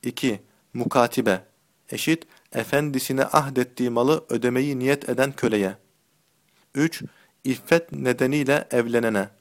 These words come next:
Allah yardımcıdır. Evlenmekte kendinize denk olanı seçin. Denk olanı verin, denk olanı alın. İmam Munavi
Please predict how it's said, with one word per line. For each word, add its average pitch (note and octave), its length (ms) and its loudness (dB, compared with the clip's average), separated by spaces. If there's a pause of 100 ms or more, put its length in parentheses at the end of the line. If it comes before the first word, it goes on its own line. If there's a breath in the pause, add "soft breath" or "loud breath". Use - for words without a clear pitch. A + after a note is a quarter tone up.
(240 soft breath)
Allah A#2+ 380 2
yardımcıdır. A2 720 -2 (1500 soft breath)
Evlenmekte C#3+ 840 2
kendinize C#3 720 0
denk D#3 400 0
olanı B2+ 260 0
seçin. G2+ 420 -2 (500 soft breath)
Denk D3 280 0
olanı B2 420 0
verin, D3+ 320 0 (300 soft breath)
denk C#3+ 420 0
olanı A#2+ 300 0
alın. G#2 300 0 (1300 soft breath)
İmam D3 280 4
Munavi C#3+ 540 2